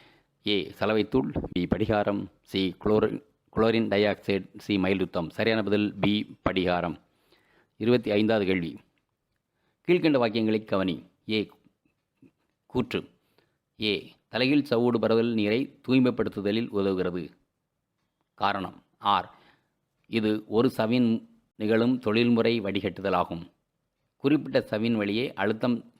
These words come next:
செலுத்துவதால் மிகப்பெரிய அளவிலான மூலக்கூறு மற்றும் அயனிகள் நீக்கப்படுகின்றன. கீழ்க்கண்டவற்றில் எது சரியானது? கீழே கொடுக்கப்பட்ட குறியீட்டில்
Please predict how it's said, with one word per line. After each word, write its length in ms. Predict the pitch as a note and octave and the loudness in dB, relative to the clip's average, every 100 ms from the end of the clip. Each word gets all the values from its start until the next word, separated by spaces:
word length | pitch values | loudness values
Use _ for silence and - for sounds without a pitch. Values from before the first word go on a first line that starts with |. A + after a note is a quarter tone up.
| - | -8
செலுத்துவதால் 520 | G2+ G2+ G2 G#2+ B2 | -6 -6 -6 -6 -6
மிகப்பெரிய 840 | G2+ G2 C3 B2 B2+ C3+ C#3 C3+ - _ _ _ _ _ _ _ _ | -4 -2 -2 0 2 2 2 -2 -16 _ _ _ _ _ _ _ _
அளவிலான 520 | - A2 A#2 G#2+ G#2 G2+ | -4 -2 0 0 -2 0
மூலக்கூறு 560 | B2+ C#3+ B2 A#2+ A#2 | 4 4 2 0 -2
மற்றும் 500 | A2 G2+ - F#2+ F2 _ _ _ | -2 -2 -2 -4 -6 _ _ _
அயனிகள் 540 | G2 A#2 B2 G#2+ G#2+ | -2 0 2 0 -2
நீக்கப்படுகின்றன. 840 | - A2 G#2+ G2+ F#2 F#2 E2+ F2 - - _ _ _ _ - | -4 -4 -2 -4 -4 -6 -8 -10 -14 -20 _ _ _ _ 2
கீழ்க்கண்டவற்றில் 840 | D#3+ D#3 C3+ A2+ G#2 - B2+ - | 2 4 2 2 0 -2 -4 -4
எது 260 | G#2 G#2+ C3 | 0 0 0
சரியானது? 640 | - G#2 G2+ F#2 F2+ E2+ - - | -2 -2 -2 -2 -6 -10 -16 -6
கீழே 200 | D3 C#3+ | -2 0
கொடுக்கப்பட்ட 420 | A#2+ G#2+ G2+ G2+ | 0 -4 -4 -6
குறியீட்டில் 640 | - G#2+ G#2+ F#2+ A2 A2+ | -4 -4 -4 -4 -6 -8